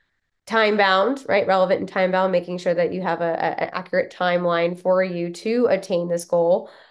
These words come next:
uh, so you don't feel like you're never gonna reach that finish line. Um, and, um, that would be, uh, the T is tangible. Um, or wait, no, I'm just kidding. Specific,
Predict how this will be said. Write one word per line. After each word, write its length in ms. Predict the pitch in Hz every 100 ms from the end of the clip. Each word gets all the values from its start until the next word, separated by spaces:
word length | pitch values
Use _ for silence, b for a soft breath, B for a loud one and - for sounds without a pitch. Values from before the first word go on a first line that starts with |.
| B
uh, 240 | 175 160
so 160 | 175 196
you 80 | 185
don't 180 | 175 -
feel 140 | 185
like 160 | 170 170
you're 140 | 175
never 280 | 175 165 165
gonna 220 | 165 165
reach 220 | 170 -
that 180 | 196 -
finish 300 | 175 160 165
line. 280 | - 254 320 _ _ _ _ _ b b -
Um, 640 | 202 196 185 175 180 175 _ _ _ _ _ _ _ _ _ _ _ _ _ _ _ _ -
and, 360 | 208 208 202 -
um, 480 | 196 185 175 175 - _ -
that 280 | 196 202
would 220 | 214 214 180
be, 300 | 190 190 -
uh, 400 | 175 165 156 165 - -
the 80 | 196
T 580 | 190 - 214 208 214 214
is 600 | 185 180 175 175 - - _ _ _ _ _ _
tangible. 920 | - - 311 240 180 160 - - - _ _ _ -
Um, 640 | 202 190 180 170 175 175 -
or 120 | 196
wait, 240 | 196 -
no, 160 | 196 262
I'm 100 | 311
just 140 | 269
kidding. 280 | - 208 170
Specific, 580 | - 196 233 220 370